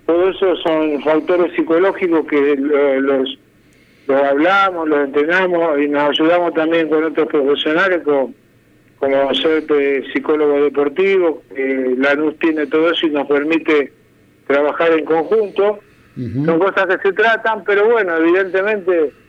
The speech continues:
Speaker 1: hay momentos que los nervios,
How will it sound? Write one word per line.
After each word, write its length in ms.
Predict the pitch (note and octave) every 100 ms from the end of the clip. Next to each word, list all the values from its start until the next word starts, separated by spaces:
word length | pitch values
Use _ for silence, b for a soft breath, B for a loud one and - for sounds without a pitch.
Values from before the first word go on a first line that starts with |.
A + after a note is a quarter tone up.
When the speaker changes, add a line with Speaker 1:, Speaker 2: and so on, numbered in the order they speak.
| _ _ -
Speaker 1:
hay 120 | E3
momentos 560 | E3+ F#3 G3+ F#3 E3+
que 120 | D#3 D3+
los 200 | D3 C#3+
nervios, 880 | F3+ G3 F#3+ F3+ E3+ E3 E3 D#3